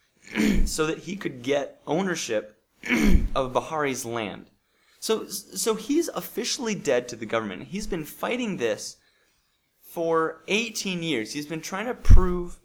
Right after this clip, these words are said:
to the Indian government for eighteen years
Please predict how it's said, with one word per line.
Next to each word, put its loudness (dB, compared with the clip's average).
to -8
the -6
Indian -6
government -2
for -6
eighteen -2
years -4